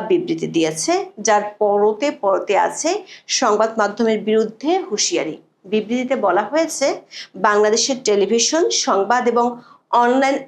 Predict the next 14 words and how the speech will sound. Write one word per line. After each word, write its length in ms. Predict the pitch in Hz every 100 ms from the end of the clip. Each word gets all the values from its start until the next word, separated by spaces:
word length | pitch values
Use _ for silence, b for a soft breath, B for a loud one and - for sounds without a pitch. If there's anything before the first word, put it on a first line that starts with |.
| 208
আউটলেটগুলোতে 840 | 220 214 - 240 240 214 202 - 339 359
ফৌজদারি 440 | 220 214 208 214 208 -
অপরাধে 420 | 185 208 196 202 214 214
দণ্ডিত 380 | 196 190 202 208 - 185
অপরাধী 440 | 185 220 190 254 269
এবং 100 | 277 277 B B -
গণহত্যা 640 | 220 226 262 269 277 - 294 -
ও 60 | 202 196
মানবতা 420 | 196 196 196 202
বিরোধী 360 | 214 214 214 233 - 185
অপরাধে 440 | 185 - 208 214 277 320
অভিযুক্ত 420 | 214 214 214 - 240 240
পলাতক 420 | 185 180 - -
আসামি 420 | 180 185 202 247